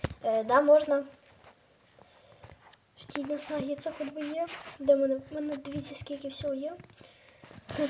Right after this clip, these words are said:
тут, походу, немає нагідців. Що робити? М, ну, давайте йому скажемо.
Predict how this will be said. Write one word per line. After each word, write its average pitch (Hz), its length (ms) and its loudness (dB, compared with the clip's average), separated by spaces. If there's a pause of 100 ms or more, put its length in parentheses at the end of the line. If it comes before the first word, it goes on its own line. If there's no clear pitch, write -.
тут, 311 120 -2 (120)
походу, 311 340 -4
немає 294 420 -2
нагідців. 262 580 -2 (1400)
Що - 160 -12
робити? 320 500 -6 (4000)
М, 294 240 -6
ну, 311 160 -2
давайте 254 260 0
йому 240 160 -6
скажемо. 349 420 -6